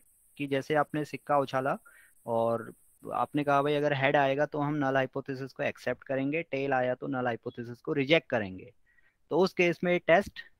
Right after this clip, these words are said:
randomized test होगा, ठीक है? इसी तरह से sequential test में हम क्या करते हैं, एक डेफिनेट criteria बनाते हैं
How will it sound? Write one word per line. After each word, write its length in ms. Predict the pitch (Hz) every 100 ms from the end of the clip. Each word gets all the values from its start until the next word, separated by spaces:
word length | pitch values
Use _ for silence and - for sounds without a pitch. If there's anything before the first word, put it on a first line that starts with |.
| _
randomized 600 | 117 131 139 147 131 - -
test 280 | 95 -
होगा, 280 | 95 - - _ _ _ _
ठीक 140 | 120 160
है? 140 | 254 _ - - -
इसी 180 | 135 196
तरह 240 | 185 180
से 400 | - 196 202 208 160
sequential 680 | - - 156 156 - 175 180
test 300 | 170 160 -
में 100 | 175
हम 140 | 170 160
क्या 160 | 170
करते 260 | 165 156 170
हैं, 120 | 170
एक 100 | 175
डेफिनेट 540 | - - 123 - 151 -
criteria 500 | 139 127 143 143 143
बनाते 360 | 135 120 123
हैं 240 | 127 143